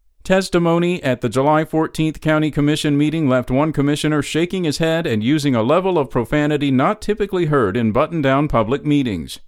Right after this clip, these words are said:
Fulton County's court backlog has gone from a simmering problem to a boiling crisis in the past year,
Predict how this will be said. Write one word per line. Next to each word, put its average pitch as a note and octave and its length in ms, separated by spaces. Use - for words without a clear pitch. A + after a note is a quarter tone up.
Fulton D3+ 300
County's C#3+ 340
court D3+ 300
backlog C3+ 460
has A#2 160
gone C#3 260
from A#2+ 160
a A2 60
simmering F#3+ 420
problem D3+ 480
to D#3 180
a B2+ 60
boiling G3+ 420
crisis D#3+ 520
in B2+ 100
the D3+ 80
past A#2 400
year, C#3+ 400